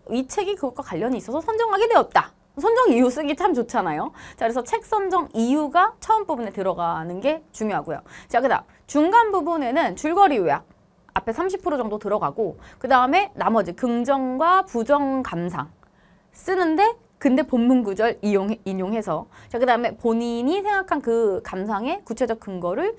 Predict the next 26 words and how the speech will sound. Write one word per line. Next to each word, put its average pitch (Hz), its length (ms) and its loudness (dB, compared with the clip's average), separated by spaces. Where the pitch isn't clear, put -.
서술하면서 262 880 -2
그렇게 262 320 0
이제 185 120 -4
중간 208 380 -4
부분 190 200 -8
써주시면 233 480 -8
됩니다. 151 380 -10
자, 226 120 -2
그다음 208 200 0
마지막 262 480 -2
부분에, 214 540 -4
마무리 220 600 -2
부분에 170 580 -8
그래서 330 580 4
이 269 240 0
독서 214 320 -4
경험이, 165 600 -6
이 214 200 -6
책이 339 520 -2
나의 202 360 2
인생 196 380 -4
가치관에 185 540 -4
어떤 175 280 -2
영향을 160 340 -8
끼치게 294 360 -10
되었는지를 180 960 0